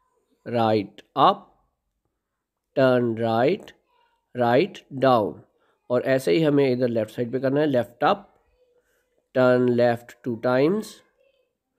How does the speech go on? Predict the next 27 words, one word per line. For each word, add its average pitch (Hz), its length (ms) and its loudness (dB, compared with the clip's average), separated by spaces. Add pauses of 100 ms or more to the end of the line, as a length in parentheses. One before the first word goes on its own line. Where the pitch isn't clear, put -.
(640)
लेफ्ट 123 360 0
डाउन, 127 520 0 (760)
टर्न 117 240 -2
लेफ्ट, 143 540 0 (240)
लेफ्ट 110 440 -4 (200)
अप, 165 260 0 (760)
टर्न 123 340 0
लेफ्ट, 156 440 -2 (200)
लेफ्ट 131 400 -4
डाउन, 123 340 0 (140)
एक 120 140 -12
बार 131 160 0
अप, 190 240 -2
एक 131 220 -6
बार 127 120 0
डाउन। 107 360 -8 (500)
और 127 200 -4
ऐसे 143 240 0 (300)
तब 127 240 -6
तक 202 140 -2
करना 143 300 2
है 131 200 2
जब 139 240 -2
तक 147 180 -4
कि 127 120 0
हमारा 117 400 0
ये 117 240 0